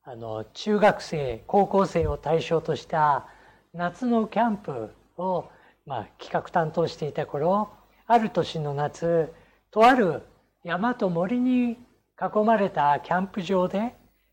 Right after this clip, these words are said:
開いたことがございました。まあ、中日、二日目の、二日目に、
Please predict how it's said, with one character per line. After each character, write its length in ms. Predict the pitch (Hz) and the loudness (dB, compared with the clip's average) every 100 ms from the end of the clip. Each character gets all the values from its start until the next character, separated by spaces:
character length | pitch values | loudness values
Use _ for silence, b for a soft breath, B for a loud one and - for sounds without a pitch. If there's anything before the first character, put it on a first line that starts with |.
| _ | _
開 220 | 196 185 | 0 2
い 40 | 170 | 4
た 100 | 156 | 0
こ 80 | 147 | -2
と 120 | 170 | -2
が 160 | 202 | 0
ご 100 | 175 | 0
ざ 120 | 156 160 | 0 -2
い 60 | |
ま 100 | 156 | -2
し 60 | 113 | -8
た。 100 | - _ _ _ _ _ _ _ _ _ - | -18 _ _ _ _ _ _ _ _ _ -8
ま 80 | 165 | 0
あ、 60 | |
中 280 | 165 185 233 | 2 6 6
日、 180 | 185 139 - | 6 0 -8
二 200 | - - | -20 0
日 140 | 240 | 4
目 140 | 247 247 | 6 6
の、 320 | 240 240 - - _ | 6 4 -2 -16 _
二 180 | - | -2
日 120 | - 226 | 4 6
目 120 | 214 | 4
に、 300 | 208 226 | 2 0